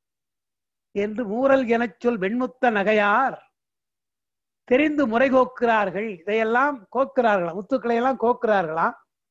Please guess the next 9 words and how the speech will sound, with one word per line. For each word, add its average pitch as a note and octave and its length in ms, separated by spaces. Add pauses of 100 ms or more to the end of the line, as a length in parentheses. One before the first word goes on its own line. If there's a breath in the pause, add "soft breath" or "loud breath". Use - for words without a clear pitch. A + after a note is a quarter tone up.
(720)
இதெல்லாம் A#3+ 460
கடல் A#3 320
முத்து, B3+ 300 (1040)
இது G#3+ 140
யானை A#3 360
முத்து, A#3 360 (800)
இது A3+ 160
மூங்கில் B3+ 380
முத்து A#3 240